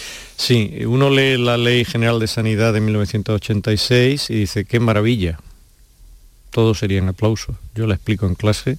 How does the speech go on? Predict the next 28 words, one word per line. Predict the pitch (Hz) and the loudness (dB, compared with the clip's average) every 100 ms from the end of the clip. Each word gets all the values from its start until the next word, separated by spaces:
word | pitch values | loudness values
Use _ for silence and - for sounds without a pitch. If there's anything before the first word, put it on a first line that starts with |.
| - - - - - - | -8 -18 -20 -20 -20 -8
y | 98 95 95 | -4 -2 0
me | 98 | 0
parece | 95 92 104 | 0 -2 -2
que, | - 95 | -2 -4
que | - 98 | -2 -4
es | - | 0
un | 104 101 | 0 2
logro | 101 92 101 104 | 2 2 2 2
impresionante | 107 95 95 110 104 101 107 | 0 -2 -4 -2 0 0 0
del | 107 98 | 0 -2
estado | - 104 | 0 0
de | 98 | 2
bienestar. | 95 98 - 113 - - - - - - | 0 -2 -2 -4 -4 -20 -20 -20 -20 -6
Pero | - 110 | 2 2
claro, | 117 117 | 4 2
cuando | 104 98 98 101 - - 110 98 | 2 -2 0 -2 -4 -8 -8 -2
la | 107 104 | 0 0
comparas | - 98 - 123 120 - | 2 0 0 0 0 0
con | 117 110 | 0 0
la | |
realidad | 104 107 107 107 110 113 | 0 0 0 2 2 2
que | 117 | -2
ha | |
pasado | 95 104 107 | -4 -2 0
durante | 104 98 104 | 2 2 2
la | 104 | 0
pandemia, | 92 104 104 117 107 90 - - - - - | 0 0 0 0 0 -2 -4 -16 -20 -20 -12
de | - 98 110 104 98 95 - | -8 -2 2 2 2 -2 -6